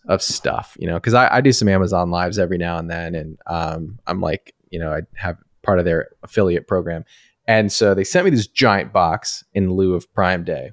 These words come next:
And a lot of, like, really cool stuff, but they're not stuff, like, I can talk knowledgeably about. I'll tell, I'll tell you, show you. I'm gonna show you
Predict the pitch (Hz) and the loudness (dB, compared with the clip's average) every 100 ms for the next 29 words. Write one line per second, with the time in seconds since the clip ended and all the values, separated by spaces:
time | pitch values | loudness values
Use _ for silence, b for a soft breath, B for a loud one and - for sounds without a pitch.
0 | _ B B B - 117 113 110 107 107 | _ B B B -4 0 0 0 -2 -6
1 | - _ 120 123 165 339 370 147 - 101 | -14 _ 2 6 6 6 6 4 2 -2
2 | 104 160 165 123 143 147 - 214 233 - | 4 8 8 6 2 2 4 4 4 2
3 | 127 127 143 160 - 123 117 - 95 107 | 0 2 4 2 2 2 4 2 0 0
4 | - 104 - 110 98 98 92 95 92 78 | 0 -6 0 0 0 -2 0 0 -2 -6
5 | 67 62 60 65 92 110 76 - 147 - | -6 -6 -6 -2 0 2 4 4 4 4
6 | 131 120 202 226 208 226 | 4 4 4 4 4 4